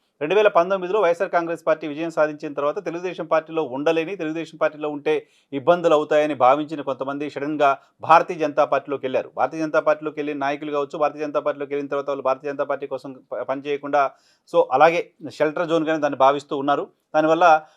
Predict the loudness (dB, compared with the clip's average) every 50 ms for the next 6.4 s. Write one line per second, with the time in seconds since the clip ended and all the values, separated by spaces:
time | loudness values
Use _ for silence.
0 | _ _ 8 8 8 8 8 4 0 0 2 2 0 2 2 4 4 4 4 2
1 | 2 0 -4 -2 -2 -2 2 4 4 4 4 4 0 0 0 0 0 2 4 4
2 | 4 4 0 -4 -4 -2 -2 -2 -4 -6 -6 -8 -8 -10 -10 -8 -4 -4 4 6
3 | 8 8 8 6 0 -4 -2 -2 -2 -4 -4 0 2 2 2 2 0 -2 -2 -2
4 | 0 0 -2 -2 -2 -4 -8 _ _ _ _ _ _ 4 4 6 6 4 2 0
5 | 2 4 4 4 2 0 -2 2 6 8 8 10 8 6 4 0 -4 _ _ -20
6 | -20 -16 -4 4 6 6 6 6